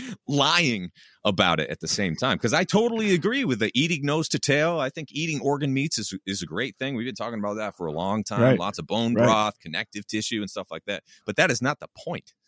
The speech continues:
Speaker 1: That's just what our grandparents knew that they should do, you know, because
Speaker 2: Right.
Speaker 1: it, it helps heal us and it helps rebuild us from the inside out. Not because you need to chomp on testicles in order to be at peak health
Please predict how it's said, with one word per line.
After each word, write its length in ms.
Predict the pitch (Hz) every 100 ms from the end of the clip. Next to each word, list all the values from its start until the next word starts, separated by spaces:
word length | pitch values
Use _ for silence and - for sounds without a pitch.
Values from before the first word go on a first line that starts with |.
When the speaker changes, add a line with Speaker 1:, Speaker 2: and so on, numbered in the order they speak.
| _ _ -
Speaker 1:
That's 200 | 156 -
just 240 | 147 -
what 120 | 143
our 80 | 131
grandparents 760 | 107 117 160 - 82 67 58 76
knew 300 | 78 69 60 _ -
that 160 | 82
they 140 | - 69
should 220 | - 62
do, 180 | - 50 - _ _
you 100 | 76
know, 140 | 80 101
because 280 | 131 104 98
Speaker 2:
Right. 80 | 90
Speaker 1:
it, 60 |
it 60 | 87
helps 220 | 104 101
heal 240 | 135 160 98
us 160 | 71
and 120 | 71
it 20 | 67
helps 220 | 87 -
rebuild 320 | 78 95 123
us 120 | 76
from 160 | - 71
the 100 | 69
inside 360 | 71 - 69 67
out. 200 | 92 - - _
Not 300 | 76 101 120
because 260 | 110 98 98
you 80 | 92
need 160 | 92
to 80 | -
chomp 380 | - - 87 95 _ _ _ _ _
on 200 | - 78 73
testicles 880 | - 123 131 - 110 - 76 67 -
in 160 | 85 85
order 280 | 67 92 85
to 140 | -
be 140 | 85 87
at 140 | -
peak 240 | - 85 -
health 440 | 87 71 64 -